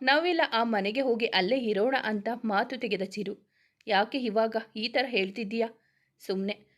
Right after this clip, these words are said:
ಇವಾಗ ಎಲ್ಲ ಸರಿ ಹೋಗಿದೆ, ಎಲ್ಲರೂ ಸರಿಯಾಗಿದ್ದಾರೆ, ಮತ್ತೆ ಯಾಕೆ ದೂರ ಇರೋಣ? ಎಲ್ಲ ಒಟ್ಟಿಗೆ ಹೋಗೋಣ." "ಅಮ್ಮ." "ಬೇಡ ಚಿರು, ನನಗೆ ಸದ್ಯಕ್ಕೆ ಅಲ್ಲಿಗೆ ಬರೋಕೆ ಮನಸ್ಸಿಲ್ಲ. ಅಲ್ಲಿ ಇರೋಕು ನನಗೆ ಇಷ್ಟ ಆಗಲ್ಲ, ಹಿಂಸೆ ಆಗುತ್ತೆ,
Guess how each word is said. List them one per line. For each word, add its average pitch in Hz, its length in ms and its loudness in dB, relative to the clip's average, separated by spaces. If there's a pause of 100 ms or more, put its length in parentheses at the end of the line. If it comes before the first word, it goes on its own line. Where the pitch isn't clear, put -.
(120)
ಇವಾಗ 277 320 2 (100)
ಎಲ್ಲ 190 220 2
ಸರಿ 196 320 0
ಹೋಗಿದೆ, 196 440 -2 (200)
ಎಲ್ಲರೂ 302 360 2
ಸರಿಯಾಗಿದ್ದಾರೆ, 185 840 0 (380)
ಮತ್ತೆ 254 280 -2
ಯಾಕೆ 214 320 -2
ದೂರ 208 240 2
ಇರೋಣ? 208 320 0 (420)
ಎಲ್ಲ 254 260 4
ಒಟ್ಟಿಗೆ 302 400 0
ಹೋಗೋಣ." 220 460 0 (720)
"ಅಮ್ಮ." 196 180 -2 (1900)
"ಬೇಡ 196 320 4
ಚಿರು, 214 300 -6 (220)
ನನಗೆ 262 340 0
ಸದ್ಯಕ್ಕೆ 247 600 -2 (360)
ಅಲ್ಲಿಗೆ 254 320 0
ಬರೋಕೆ 208 340 0
ಮನಸ್ಸಿಲ್ಲ. 180 460 -4 (400)
ಅಲ್ಲಿ 214 220 0
ಇರೋಕು 226 420 0
ನನಗೆ 233 400 0
ಇಷ್ಟ - 300 -6
ಆಗಲ್ಲ, 190 360 0
ಹಿಂಸೆ 208 320 -2
ಆಗುತ್ತೆ, 190 380 -2